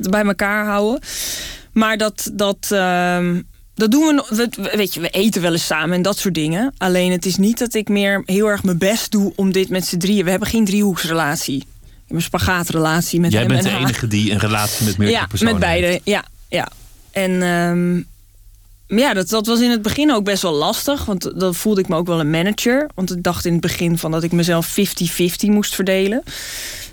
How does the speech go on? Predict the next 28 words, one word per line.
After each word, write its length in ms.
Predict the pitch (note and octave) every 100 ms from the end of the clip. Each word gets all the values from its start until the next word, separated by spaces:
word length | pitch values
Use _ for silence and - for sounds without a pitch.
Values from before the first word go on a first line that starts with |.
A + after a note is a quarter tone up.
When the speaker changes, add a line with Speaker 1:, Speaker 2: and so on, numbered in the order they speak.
| - - -
Speaker 1:
Dat 140 | - E3+
ik, 180 | C#3+ -
dat 140 | E3+
ik 160 | E3+ -
eigenlijk 400 | D#3+ F3+ F#3 E3+
weer 160 | E3
zelf 300 | E3+ D#3+ F3+
mijn 120 | G3
eigen 260 | F#3 G3+ F#3+
rooster 460 | F#3+ G3 G3+ - F#3+
maakte 420 | F#3 F#3+ F#3+ G3
en 160 | F3
dacht, 340 | F#3 F3+ G3 -
eh, 220 | E3+ E3+
mijn 220 | F#3 F3+
uren, 580 | A3 G#3+ F#3+ F3 F3 G3+
totdat 240 | G3+ F#3
ik 100 | F#3
erachter 300 | D#3 E3+ -
kwam 260 | F3 F3+ F3
dat 160 | F3 F3
er 100 | E3+
geen 480 | - G3+ G3+ F#3 -
uren 400 | G#3+ G3 F3+ E3
of 120 | E3+
procenten 480 | - F3+ F#3+ F#3 E3+
voor 140 | F3
mij 320 | F3 G3 F#3+